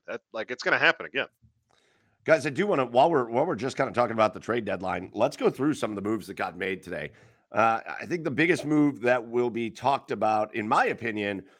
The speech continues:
Speaker 2: the one that will be talked about is kind of the big move of the day. The Miami Dolphins acquire Bradley Chubb, uh, from the, uh, the Denver Broncos. Uh, Bradley Chubb, a really, really good,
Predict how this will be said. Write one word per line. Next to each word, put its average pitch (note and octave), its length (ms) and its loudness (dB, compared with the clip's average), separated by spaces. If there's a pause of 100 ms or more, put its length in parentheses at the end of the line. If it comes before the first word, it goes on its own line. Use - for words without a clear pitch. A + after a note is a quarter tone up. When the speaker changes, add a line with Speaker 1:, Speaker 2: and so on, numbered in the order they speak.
(180)
Speaker 2:
the A#2 100 -2
one D3 200 4
that C#3+ 80 2
will C#3 100 -2
be C3 100 -4
talked B2 240 0
about A#2 160 0
is G#2+ 80 -6
kind C3+ 160 0
of A2 60 -4
the G#2+ 80 -4
big B2+ 200 2
move B2+ 200 2
of G#2+ 60 -4
the A2 80 0
day. B2 200 2
The G#2 160 0
Miami A2+ 320 -2
Dolphins A2 540 2
acquire A2+ 300 2
Bradley A2 360 0
Chubb, A2 420 4 (440)
uh, G2+ 380 0
from A2+ 440 2 (100)
the, G#2+ 460 -2
uh, G2 300 -2 (140)
the G2 80 -10
Denver A2+ 320 0
Broncos. A2+ 760 0
Uh, F#2 280 -2 (640)
Bradley B2 260 2
Chubb, B2+ 280 4
a G#2+ 60 0
really, C3+ 420 0
really C3 240 0
good, B2+ 340 2